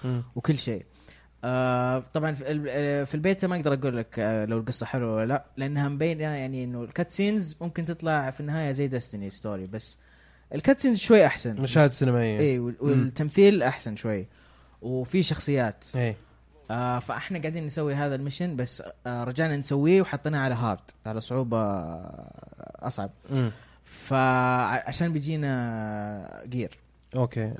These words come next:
Speaker 2: طبعا
Speaker 1: يعني
Speaker 2: في جير زي في Destiny، في ال-، الألوان أخضر وأزرق وبنفسجي.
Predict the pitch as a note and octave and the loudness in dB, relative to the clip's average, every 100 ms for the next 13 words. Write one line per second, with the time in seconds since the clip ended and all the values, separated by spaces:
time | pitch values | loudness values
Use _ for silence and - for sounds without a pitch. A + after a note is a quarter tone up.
0 | - C#3+ D3 F3 E3 D#3 D3+ F3 D#3 C#3 | -2 0 2 4 4 2 2 0 0 0
1 | D#3+ C#3 C3+ B2+ A#2+ A2+ A2 A2 A2 G#2+ | 0 -2 -2 -2 -2 -2 -2 -4 -4 -8
2 | A#2 - B2+ D#3 - _ _ _ _ _ | -10 -8 -8 -8 -12 _ _ _ _ _
3 | _ - C3 B2+ B2+ C#3+ C#3+ D3+ D3 C#3+ | _ -4 0 0 0 2 4 6 6 6
4 | B2+ A#2 - A#2+ B2+ A#2+ A#2+ A#2 B2+ B2+ | 2 0 -4 0 2 2 2 2 2 2
5 | A2 G#2+ G#2 G#2 G2+ A#2 B2+ B2+ A#2+ B2+ | 0 -2 0 0 0 0 0 -4 -4 -6